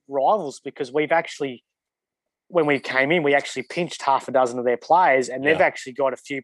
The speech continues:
Speaker 1: players that potentially should have come to Geelong as well. So, um, that's, I see them as our main rival, but we've never played them. So we, we, we need, Geelong need that, um, that linkage, and, you know, because we're the two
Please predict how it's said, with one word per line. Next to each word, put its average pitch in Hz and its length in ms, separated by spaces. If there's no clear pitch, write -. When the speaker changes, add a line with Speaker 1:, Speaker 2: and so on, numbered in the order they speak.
Speaker 1:
players 131 340
that 127 140
potentially 147 540
should 135 240
have 127 140
come 160 260
to 143 100
Geelong 120 400
as 113 100
well. 143 360
So, 131 440
um, 123 460
that's, - 380
I 156 120
see 151 240
them 143 240
as 135 160
our 127 180
main 123 260
rival, 139 400
but 123 140
we've 131 160
never 135 260
played 139 300
them. 120 80
So 147 180
we, 151 220
we, 180 140
we 180 140
need, 185 260
Geelong 180 500
need 147 200
that, 135 180
um, 123 360
that 123 140
linkage, 170 420
and, 135 240
you 143 80
know, 139 120
because 147 380
we're 151 140
the 135 100
two 147 480